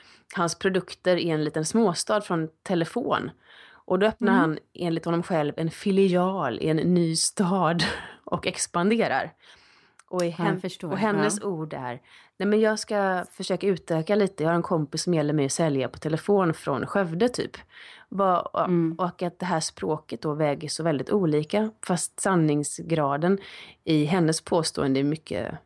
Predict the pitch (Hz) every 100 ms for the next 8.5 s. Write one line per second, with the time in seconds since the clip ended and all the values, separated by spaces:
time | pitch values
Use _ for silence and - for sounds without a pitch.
0 | _ _ _ _ - - 196 143 165 285
1 | - 156 _ _ _ _ _ _ - 208
2 | 202 208 262 285 247 214 262 302 269 262
3 | 285 403 143 131 196 127 87 - _ _
4 | _ _ _ _ _ _ _ _ _ _
5 | _ _ _ _ 190 196 - 214 220 220
6 | 254 311 480 381 359 339 349 339 - 330
7 | 453 262 131 123 - 151 - _ 214 226
8 | 202 - 214 185